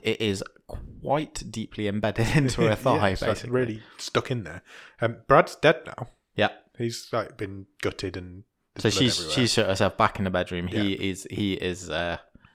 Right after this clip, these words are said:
Speaker 1: yeah, he's not coming back.
Speaker 2: Yeah. <laughs> No, very much not. Uh, so she opens the window. She starts screaming out of this window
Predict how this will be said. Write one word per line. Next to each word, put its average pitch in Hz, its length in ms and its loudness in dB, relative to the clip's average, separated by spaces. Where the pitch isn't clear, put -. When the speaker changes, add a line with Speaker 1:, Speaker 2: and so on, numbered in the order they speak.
Speaker 1:
yeah, 87 160 -2
he's 98 200 -2
not 85 140 0
coming 85 220 -6
back. - 320 -8
Speaker 2:
Yeah. 90 260 -8
<laughs> - 40 -20
No, 113 120 -6
very 113 260 2
much 113 240 -4
not. 78 200 -12
Uh, - 100 2
so - 140 0
she - 180 4
opens 147 200 4
the 135 40 -2
window. 131 180 4
She 104 160 -4
starts - 220 -2
screaming 113 320 2
out 107 120 0
of 98 100 -6
this - 160 -6
window 110 360 -4